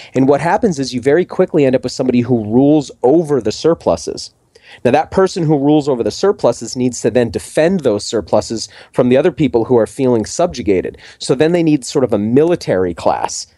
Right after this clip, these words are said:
They need to control the minds of the people, too. So now they need a priest class, right? So what you end up with is this stratification of a ruling elite who have priests and military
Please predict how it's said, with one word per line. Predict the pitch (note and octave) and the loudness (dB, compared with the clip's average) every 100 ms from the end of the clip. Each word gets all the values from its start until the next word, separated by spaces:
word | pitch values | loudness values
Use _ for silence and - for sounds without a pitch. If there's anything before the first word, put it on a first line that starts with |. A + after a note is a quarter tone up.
| _ _ | _ _
They | - G#3 | -6 0
need | B3+ B3+ | 2 0
to | G#3+ | -2
control | E3+ - F#3 | -6 -2 0
the | D3+ | 0
minds | B2+ C#3 G#3+ E4 B3 | 0 0 2 2 0
of | C3 | -4
the | A2+ | -4
people, | - A2+ F#2+ | -4 -4 -4
too. | - B3+ C#3+ - - | -2 0 0 -2 -16
So | - | -2
now | C#3+ D#3 | 0 2
they | F#3 | 2
need | E3 A#2+ | 0 -2
a | |
priest | F2+ - - F#3+ A3+ - - | -4 -8 0 0 0 -6 -10
class, | - F2+ G#1 - - - _ _ _ _ _ - | -2 -2 0 -6 -8 -12 _ _ _ _ _ -2
right? | A2 A#2+ | 0 0
So | - | 0
what | D#3 F#3 - | -2 -2 0
you | F#3 | 0
end | D#3+ | 2
up | F#3 A3 | 0 0
with | E3+ D3 | -2 -2
is | B2 | -4
this | - A#2 | -2 -4
stratification | - - - D#3 E3+ G3 - - D#3+ E3+ A#3+ - F#2+ F2 A2 - - | -4 -10 0 2 2 -2 -6 -4 0 0 0 -6 -8 -8 -10 -12 -4
of | A#2+ | 0
a | A#2 | 0
ruling | A2 B2 D#3 F#3+ G3+ | 2 2 2 2 2
elite | G3 F#3 G3 G#3 - _ _ _ | 0 0 -2 -4 -12 _ _ _
who | - C3 | 0 2
have | C3+ B2 A#2+ A2 - | 2 2 2 0 -8
priests | - D#3 F3+ - - - | -4 -2 -2 -4 -12 -10
and | - B2 A2 A#2 | -2 0 0 2
military | D3 E3+ - F3+ F3+ F3+ | 2 0 0 0 2 0